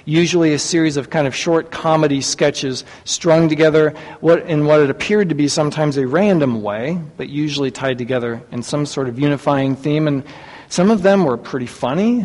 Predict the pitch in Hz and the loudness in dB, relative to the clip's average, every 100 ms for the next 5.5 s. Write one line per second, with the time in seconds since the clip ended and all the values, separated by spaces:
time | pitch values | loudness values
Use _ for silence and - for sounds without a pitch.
0 | 147 135 175 190 175 160 151 165 147 - | -2 -2 0 0 2 2 0 0 -4 -2
1 | 151 170 214 214 - 185 208 156 156 147 | -2 0 0 -2 -2 0 0 0 0 0
2 | 131 120 - 294 294 247 - 240 226 175 | -2 -4 -8 -4 0 0 2 2 2 0
3 | 120 82 - - - - - - 151 160 | -4 -6 -18 -20 -20 -20 -20 -8 0 2
4 | 160 196 247 208 214 214 185 - 214 247 | 4 4 2 2 2 4 2 0 -2 -2
5 | - 262 277 123 87 | -2 -4 -4 -4 -8